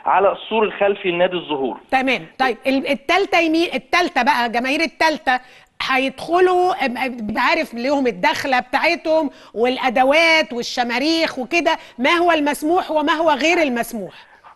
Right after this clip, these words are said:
Speaker 1: تمام. بالنسبة للمسموح والغير مسموح، طبعًا، آه، غير مسموح التواجد في محيط الاستاد من غير الفان اي دي والتذكرة المخصصة لدخول المباراة.
Speaker 2: تمام.
Speaker 1: آه، بعد كده،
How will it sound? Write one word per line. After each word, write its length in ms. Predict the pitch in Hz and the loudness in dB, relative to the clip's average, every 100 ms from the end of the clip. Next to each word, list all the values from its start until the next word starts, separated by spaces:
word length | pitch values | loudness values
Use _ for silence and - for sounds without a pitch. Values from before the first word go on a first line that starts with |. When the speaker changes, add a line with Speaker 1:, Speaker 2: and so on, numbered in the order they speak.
| _ - | _ -2
Speaker 1:
تمام. 400 | 165 170 113 107 | 0 2 0 -2
بالنسبة 560 | 156 190 285 247 240 220 | 0 2 2 2 2 2
للمسموح 1000 | 233 247 - 180 175 175 - 208 220 185 | 2 2 2 2 0 -2 0 0 2 2
والغير 340 | 151 165 180 | 0 0 -2
مسموح، 420 | 147 - 113 104 - - - | -2 -4 -8 -8 -12 -10 0
طبعًا، 420 | 240 254 262 254 | 2 4 2 0
آه، 500 | - 180 175 160 165 | 2 4 4 2 -2
غير 260 | 165 233 254 | 0 2 4
مسموح 600 | 196 - 196 233 240 - | 2 0 2 2 2 -2
التواجد 600 | 143 - 160 190 202 156 156 | -8 0 2 4 4 0 -6
في 100 | 156 | -6
محيط 360 | 143 208 214 | -2 -2 0
الاستاد 520 | 160 143 - 190 240 | -2 -4 0 2 2
من 160 | 214 147 | 0 -2
غير 220 | 147 196 | 0 0
الفان 360 | 180 - 180 190 | 0 0 0 2
اي 200 | 156 139 | 0 -2
دي 340 | 147 208 226 - - | -2 -4 -4 -8 -6
والتذكرة 760 | 147 143 160 - 190 202 196 180 | -4 -2 -6 0 2 4 4 2
المخصصة 760 | 151 156 151 147 147 - 190 180 | 0 -2 -2 -4 -8 -4 -2 0
لدخول 340 | 156 135 190 | -2 -2 -2
المباراة. 500 | 175 147 123 113 95 - - | 0 0 0 0 0 -8 -12
Speaker 2:
تمام. 180 | 190 160 - | -10 -10 -2
Speaker 1:
آه، 120 | 151 | 0
بعد 280 | 156 254 269 | 4 2 2
كده، 500 | - 285 285 285 | 2 2 4 4